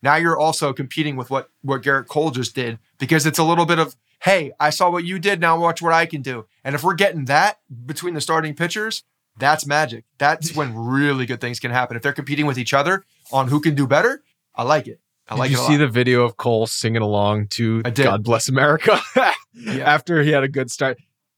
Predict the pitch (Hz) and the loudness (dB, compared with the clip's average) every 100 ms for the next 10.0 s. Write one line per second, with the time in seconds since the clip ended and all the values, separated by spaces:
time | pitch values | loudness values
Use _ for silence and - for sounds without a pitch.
0 | _ _ _ 359 311 110 92 98 - 85 | _ _ _ 2 2 -2 -8 -10 -12 -12
1 | - 135 - 160 160 - 294 - - _ | -10 -2 2 4 2 0 2 2 0 _
2 | _ _ _ _ _ 392 302 156 143 120 | _ _ _ _ _ -2 0 2 0 -2
3 | 98 101 98 _ _ _ _ _ _ _ | -8 -14 -16 _ _ _ _ _ _ _
4 | _ - 233 262 302 302 277 214 208 151 | _ -2 4 4 2 -2 -2 -2 -2 0
5 | 151 151 156 147 139 - 127 135 135 143 | 2 4 2 0 -2 -6 -6 -4 -6 -8
6 | 143 139 117 156 147 147 175 220 156 175 | -6 -6 -6 -6 -2 0 0 -2 -2 -4
7 | 135 143 127 _ _ _ - 156 147 143 | -2 -4 -6 _ _ _ -2 2 2 0
8 | 131 123 135 - 127 123 120 127 135 156 | -4 -4 -6 -6 -4 -2 -2 -2 0 0
9 | 175 196 190 190 190 - 151 135 131 131 | 2 2 2 0 0 0 0 0 -2 -6